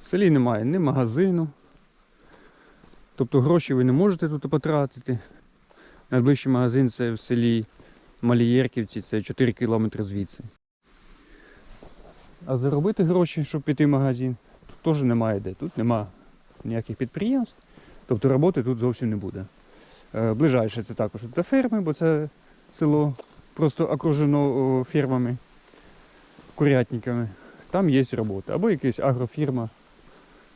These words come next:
робота в полі. І що впечатляє, що тут просто тихо.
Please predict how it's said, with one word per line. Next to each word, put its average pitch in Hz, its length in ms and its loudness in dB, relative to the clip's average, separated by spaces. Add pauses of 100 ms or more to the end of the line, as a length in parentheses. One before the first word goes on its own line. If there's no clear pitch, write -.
(400)
робота 113 380 0
в 101 80 0
полі. 104 380 -4 (2500)
І 127 280 0
що 156 200 -4
впечатляє, 151 640 -2
що 113 520 -2 (1600)
тут 156 140 -4
просто 139 380 -4 (120)
тихо. 104 340 -2